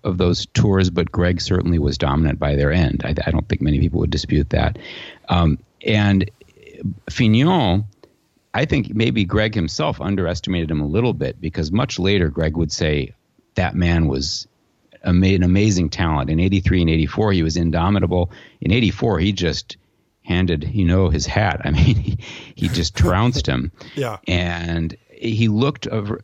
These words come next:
Speaker 1: the weaker man later on after the tendon injury and the years sort of in the wilderness.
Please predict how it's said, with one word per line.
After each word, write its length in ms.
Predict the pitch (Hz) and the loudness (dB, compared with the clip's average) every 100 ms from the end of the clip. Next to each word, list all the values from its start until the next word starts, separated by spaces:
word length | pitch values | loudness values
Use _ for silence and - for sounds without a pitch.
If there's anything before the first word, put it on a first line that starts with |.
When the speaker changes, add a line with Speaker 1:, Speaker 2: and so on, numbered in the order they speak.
| - - | -14 -16
Speaker 1:
the 140 | - 101 | -4 0
weaker 500 | 92 107 - 98 90 - | 2 0 2 2 0 0
man 500 | 90 92 104 117 - | 0 2 2 0 0
later 320 | 107 101 95 | 0 2 2
on 220 | 85 113 110 | 2 2 2
after 280 | 82 - | 2 0
the 100 | 90 | -2
tendon 380 | - 117 113 101 | 0 2 2 4
injury 440 | 95 98 95 90 82 | 2 2 2 2 2
and 120 | 80 | 0
the 80 | 85 | 2
years 360 | 82 95 95 | 2 2 2
sort 200 | - 92 | 0 0
of 100 | 87 | 0
in 100 | 82 | 0
the 80 | 78 | 2
wilderness. 560 | 82 113 104 90 80 | 2 2 4 2 0